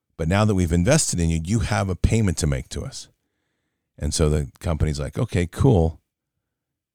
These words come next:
And so that payment is what, like an interest payment until we pay off the debt? And the investors say, "No, that interest payment is forever as long as you,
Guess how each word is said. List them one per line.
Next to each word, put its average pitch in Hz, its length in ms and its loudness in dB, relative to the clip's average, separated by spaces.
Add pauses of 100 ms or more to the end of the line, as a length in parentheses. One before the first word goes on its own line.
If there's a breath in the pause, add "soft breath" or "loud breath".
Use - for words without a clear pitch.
(220)
And 92 220 -2
so 104 120 2
that 95 200 2
payment 95 320 4
is 85 80 -2
what, 90 120 -2
like 85 160 -4
an 92 60 2
interest 107 300 2
payment 110 240 4
until 98 180 2
we 95 80 2
pay 101 200 4
off 101 140 0
the - 80 -2
debt? 110 320 2
And 87 160 -2
the 85 140 -4
investors 90 480 0
say, 85 300 0
"No, 110 240 4
that 107 160 2
interest 110 340 2
payment 87 360 2
is 85 200 -2
forever 87 680 0
as 87 260 0
long 92 280 4
as 85 360 0
you, 90 320 2